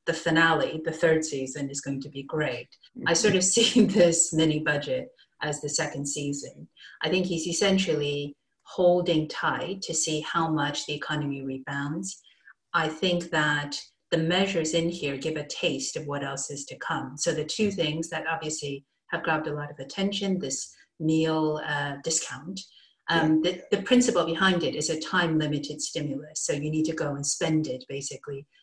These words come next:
Speaker 1: in August, and I'm sure everybody already knows this, only between Monday to Wednesday. <laughs> Um,
Speaker 2: Right.
Speaker 1: but a time-limited, um, boost is a way of bringing forward demand.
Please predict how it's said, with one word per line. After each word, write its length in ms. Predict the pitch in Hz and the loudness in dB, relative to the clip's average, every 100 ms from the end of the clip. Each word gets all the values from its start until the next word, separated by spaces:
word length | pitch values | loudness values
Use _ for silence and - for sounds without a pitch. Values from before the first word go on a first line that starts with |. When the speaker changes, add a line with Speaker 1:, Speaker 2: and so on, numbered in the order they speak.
| - | -10
Speaker 1:
in 100 | 143 | -2
August, 580 | 160 151 143 143 - - | 2 2 0 -4 -2 -4
and 160 | 143 143 | -2 -2
I'm 60 | 139 | 0
sure 160 | 160 | -2
everybody 280 | 143 143 143 | -2 -2 -2
already 200 | 143 143 | -2 -2
knows 300 | 147 151 147 | -2 0 -2
this, 340 | 131 147 - - - _ _ 175 | -2 -4 -4 -6 -20 _ _ 2
only 340 | 170 165 147 | 4 6 4
between 420 | 143 - - 143 | 0 -4 -2 0
Monday 380 | 143 143 143 139 | 0 0 0 0
to 300 | 139 147 143 | -4 -2 -2
Wednesday. 920 | 143 151 151 - - - 226 196 247 - | 0 -2 -2 -4 -6 2 4 6 4 2
<laughs> 40 | - - - | -6 -4 2
Um, 200 | 214 202 | 4 4
Speaker 2:
Right. 20 | - | 4
Speaker 1:
but 180 | 196 | 6
a 120 | 185 190 | 6 4
time-limited, 1300 | - 214 208 208 202 185 190 220 208 - 160 151 170 - _ - | 4 6 6 6 2 2 6 6 4 2 4 2 0 -12 _ -2
um, 580 | 165 160 156 156 156 - _ - - | 2 6 6 4 2 -6 _ -14 -6
boost 800 | 165 190 196 123 165 - - - - | 2 8 8 6 -2 -6 -6 -8 0
is 160 | 170 165 | 4 6
a 60 | |
way 240 | 160 160 160 | 6 6 4
of 120 | 156 | 4
bringing 260 | 170 160 | 2 4
forward 480 | 156 - 160 151 147 | 2 4 4 4 2
demand. 640 | 151 143 151 143 - 143 | -2 -2 -2 -2 -4 -8